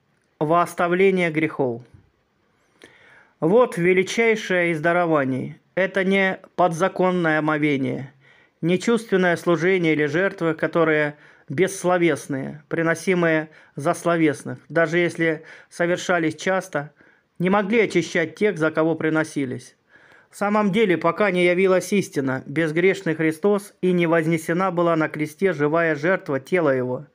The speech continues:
не было ни совершенного очищения, ни обновления. Но после того, как это совершилось, как Христос принесен был за нас в жертву, и из ребра Его излилась для нас кровь и вода,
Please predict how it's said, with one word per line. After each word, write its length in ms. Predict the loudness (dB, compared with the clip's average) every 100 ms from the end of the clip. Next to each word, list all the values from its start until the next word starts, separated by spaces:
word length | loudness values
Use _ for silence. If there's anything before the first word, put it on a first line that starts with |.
| -20 -20 -20 -8 0
не 220 | 2 4
было 260 | 4 2
ни 120 | 2 0
совершенного 640 | 0 0 0 0 2 2
очищения, 720 | 0 -4 -2 0 2 2 0
ни 100 | 0
обновления. 840 | 0 0 2 2 2 0 -4 -10 -16 _ -20 -20 -12 -4
Но 100 | 0
после 320 | 2 2 2
того, 300 | 2 2 2
как 180 | 0 -2
это 220 | 0 0
совершилось, 800 | 0 -2 -2 -2 0 2 2 -2
как 160 | -6
Христос 520 | -2 -4 0 0 0 -6 _ _ _ -20 -20 -4
принесен 560 | 0 0 2 2 2
был 140 | 2 2
за 120 | 2
нас 200 | 0 0
в 80 | 0
жертву, 500 | 0 0 0 -6 -6 -14 -20 -18 -2
и 140 | 2
из 100 | 2
ребра 360 | 2 2 2 2
Его 260 | 2 2 2
излилась 540 | 0 0 2 2 2
для 140 | 0
нас 220 | 0 -2 -2
кровь 340 | 0 2 2
и 80 | 0
вода, 540 | 2 2 2 0 -2